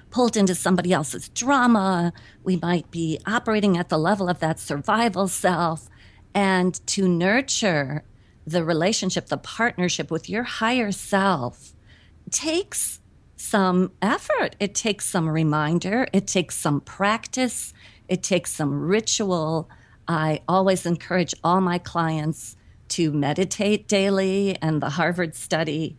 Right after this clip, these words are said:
of about a year ago said, uh, you know, they, they actually measured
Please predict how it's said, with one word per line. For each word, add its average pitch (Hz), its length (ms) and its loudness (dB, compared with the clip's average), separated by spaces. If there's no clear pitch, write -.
of 151 320 -2
about 151 360 0
a 147 40 -4
year 160 280 0
ago 151 340 0
said, 147 580 -4
uh, 143 140 -2
you 151 180 -2
know, 156 120 2
they, 147 320 0
they 180 200 2
actually 180 420 0
measured 156 800 -2